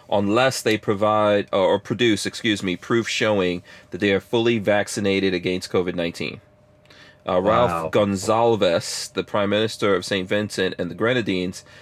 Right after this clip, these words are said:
Speaker 1: said that only those who had been fully vaccinated can board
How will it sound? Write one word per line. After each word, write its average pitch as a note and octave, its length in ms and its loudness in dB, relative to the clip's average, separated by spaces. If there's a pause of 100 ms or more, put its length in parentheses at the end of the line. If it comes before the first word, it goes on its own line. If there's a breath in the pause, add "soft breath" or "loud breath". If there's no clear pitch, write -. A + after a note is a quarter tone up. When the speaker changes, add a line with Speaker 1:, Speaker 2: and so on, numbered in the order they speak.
(140 loud breath)
Speaker 1:
said G2 380 -2
that F#2 380 2
only C#3 360 2
those B2+ 320 2
who C3 100 -2
had G2+ 220 2
been G2 200 0
fully C3+ 520 -2
vaccinated G2 800 0
can F#2 160 -8
board G2 360 -2